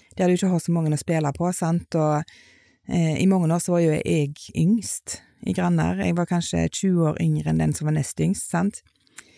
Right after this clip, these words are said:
Så det å kunne ha kontakter og kolleger på tvers av redaksjoner, det synes jeg er kjempeviktig.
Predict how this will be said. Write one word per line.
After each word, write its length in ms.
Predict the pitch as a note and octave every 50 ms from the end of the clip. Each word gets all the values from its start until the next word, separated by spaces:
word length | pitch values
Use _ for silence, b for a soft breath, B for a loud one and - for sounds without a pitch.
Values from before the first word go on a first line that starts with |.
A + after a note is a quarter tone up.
| B B B B B -
Så 300 | - - G#3 G3 - -
det 140 | G#3 G#3
å 60 | F#3 -
kunne 220 | - F#3+ F3+ F3+
ha 580 | F3+ F3 G3+ A3 G3 F3 E3 D#3+ D#3 D3+ D3+ C#3+
kontakter 640 | - - F3+ E3+ - F3 E3+ - - - E3+ D#3+ D#3 D3+
og 600 | D#3 D#3+ D#3 D#3 D#3 D#3 D3+ D3+ D3 D3 D3+ D3+
kolleger 720 | - - F#3+ F3+ E3+ D#3+ D3+ C#3+ C#3+ C#3+ D#3 D#3+ F3+ F#3+ - _
på 100 | - F3+
tvers 420 | - - F3+ D#3+ - - - -
av 240 | - - E3 D#3 D#3
redaksjoner, 720 | D#3 D#3+ D#3+ D#3+ D#3 D3 - - D#3+ D3 C#3 C#3+ F3 G#3 A3 - b b b b b b b _
det 100 | F#3 E3+
synes 160 | - E3+ D#3+
jeg 60 | E3 D#3
er 140 | - - -
kjempeviktig. 560 | - - D#3+ - - - - - - -